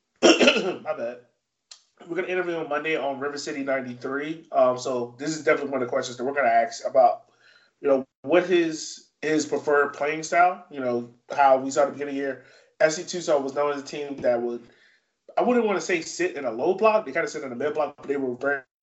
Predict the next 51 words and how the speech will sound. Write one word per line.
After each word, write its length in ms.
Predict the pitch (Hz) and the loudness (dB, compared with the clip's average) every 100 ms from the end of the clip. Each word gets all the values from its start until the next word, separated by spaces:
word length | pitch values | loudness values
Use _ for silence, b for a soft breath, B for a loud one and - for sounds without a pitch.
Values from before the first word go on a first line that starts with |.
| _ | _
very 120 | 147 143 | -6 -6
quick 200 | 147 143 | -8 -6
to 120 | 123 | -8
go 140 | 120 | -8
counterattacking. 880 | - 143 151 160 160 180 180 190 196 b b _ | 0 4 6 4 6 6 6 -2 -20 b b _
And 100 | 135 | -4
then 220 | 139 123 | -2 -2
later 420 | 131 143 147 - | -4 -2 -2 -2
on 200 | 135 143 | -6 -6
the 100 | 147 | -6
year, 300 | 143 147 147 | -4 -4 -4
we 140 | 143 131 | -6 -6
saw 220 | 139 127 | -4 -2
more 220 | 131 127 | -2 -4
of 80 | 123 | -4
the 80 | 127 | -8
possession 500 | 120 120 127 - - | -8 -4 -2 -4 -4
type 220 | 131 - | -4 0
style 320 | 135 127 123 | 4 6 4
and 100 | 120 | 0
the 40 | |
build-up 400 | 113 127 127 123 | -8 -8 -6 -6
play. 340 | 135 127 123 123 b b b b _ | -2 0 -2 -8 b b b b _
Why 420 | 120 117 123 143 147 | -14 -2 6 8 8
was 220 | 147 - | 6 2
it 40 | |
change 280 | - 147 135 | 0 2 0
the 80 | 123 | 0
style 340 | - 170 175 | 6 8 8
of 100 | 165 | 6
that? 260 | 160 160 160 | 4 4 2
And, 280 | 117 113 113 | -6 -14 -12
you 80 | |
know, 100 | 127 | -8
what 180 | 113 131 | -6 -6
is 100 | 127 | -6
he 60 | 127 | -6
looking 180 | 123 117 | -8 -6
to 60 | |
do 80 | 113 | -6
in 80 | 113 | -2
Richmond? 320 | 143 - - | -4 -2 0
I 80 | - | 2
think 180 | 202 - | 0 -2
the 80 | |
smart 380 | - - 143 156 | -8 -2 -2 0
thing 160 | 165 151 | -4 -6
to 80 | 131 | -4
do 180 | 139 | -2
in 120 | 127 113 | -2 -2
Richmond 420 | 120 190 185 | -4 -2 -4